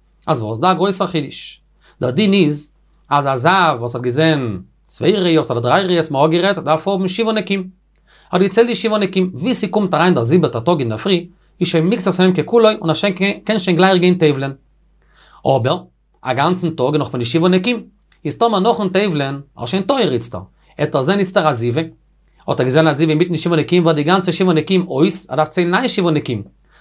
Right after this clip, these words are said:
ווארט ער צוריק, טומאה למפרע, אז ער געווען פאר די טבילה. און טומאה האט אנגערירט א מענטשן, אדער טומאה האט געווען אויף א משכב פון משה,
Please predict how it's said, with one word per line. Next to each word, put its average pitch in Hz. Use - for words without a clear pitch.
ווארט 185
ער 175
צוריק, 190
טומאה 214
למפרע, 185
אז 147
ער 185
געווען 190
פאר 202
די 220
טבילה. 127
און 165
טומאה 190
האט 165
אנגערירט 185
א 165
מענטשן, 185
אדער 151
טומאה 185
האט 156
געווען 165
אויף -
א 139
משכב 180
פון 151
משה, 185